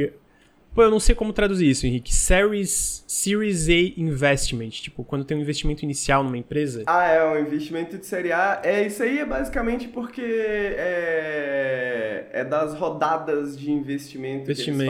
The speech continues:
Speaker 2: eles fazem,
Speaker 1: é.
Speaker 2: né? Então, tipo, na primeira rodada de investimento, eles já tiveram muito investimento.
Speaker 1: É, eles basicamente tiveram a maior primeira rodada de investimentos da história dessas empresas independentes. Foi duzentos e cinquenta milhões de dólares.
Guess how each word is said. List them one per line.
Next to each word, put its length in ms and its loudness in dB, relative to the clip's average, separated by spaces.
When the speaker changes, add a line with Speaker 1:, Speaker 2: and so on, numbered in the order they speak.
Speaker 2:
eles 120 -2
fazem, 120 -2
Speaker 1:
é. 20 0
Speaker 2:
né? 300 -4
Então, 160 -8
tipo, 200 -14
na 120 -4
primeira 320 -4
rodada 400 -6
de 80 -6
investimento, 560 -4
eles 100 -12
já 100 -6
tiveram 380 -10
muito 260 -8
investimento. 560 -8
Speaker 1:
É, 120 8
eles 120 6
basicamente 340 4
tiveram 220 4
a 60 0
maior 460 6
primeira 400 0
rodada 760 2
de 160 0
investimentos 680 -2
da 140 4
história 520 -2
dessas 260 -6
empresas 340 -6
independentes. 600 -2
Foi 180 -6
duzentos 320 0
e 20 -12
cinquenta 220 -4
milhões 220 -2
de 60 -10
dólares. 540 -2